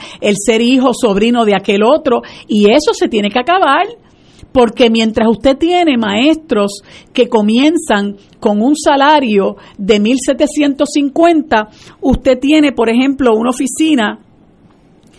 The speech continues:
eh, que, donde hay una directora, estoy tratando de ver si la encuentro en este momento, una directora que se gana nueve mil dólares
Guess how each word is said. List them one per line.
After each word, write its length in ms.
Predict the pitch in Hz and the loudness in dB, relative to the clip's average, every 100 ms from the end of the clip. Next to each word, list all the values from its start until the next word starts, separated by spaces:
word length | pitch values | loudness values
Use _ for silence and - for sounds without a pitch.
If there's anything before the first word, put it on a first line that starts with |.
| _ _ _ _ | _ _ _ _
eh, 320 | - 208 202 - | -2 0 0 2
que, 120 | 233 240 | 0 2
donde 500 | 202 226 214 208 202 | 2 2 2 2 4
hay 160 | 220 | 4
una 300 | 277 285 285 | 4 2 2
directora, 880 | 262 254 254 254 - 294 269 202 220 - _ | 2 2 2 0 2 4 4 2 -2 -6 _
estoy 300 | 196 - 208 | -20 -6 -4
tratando 400 | 208 240 233 233 | -2 -4 -2 -2
de 60 | 233 | -2
ver 80 | 233 | -2
si 160 | - | -4
la 60 | 226 | -6
encuentro 420 | 214 233 226 220 | -2 -4 -2 -6
en 60 | 233 | -6
este 180 | - | -4
momento, 440 | 247 277 277 226 202 | -2 0 -2 -2 -4
una 220 | 208 233 | -2 0
directora 540 | 254 262 262 285 262 | 0 -2 0 0 0
que 80 | 226 196 | -2 -4
se 120 | 185 | -2
gana 320 | 208 240 - | 0 -2 -2
nueve 480 | 240 208 208 202 196 | 0 0 2 0 0
mil 340 | 202 269 349 330 - - - | 2 2 2 -2 -14 -20 -12
dólares 680 | 208 190 285 269 190 196 | -4 2 4 4 2 0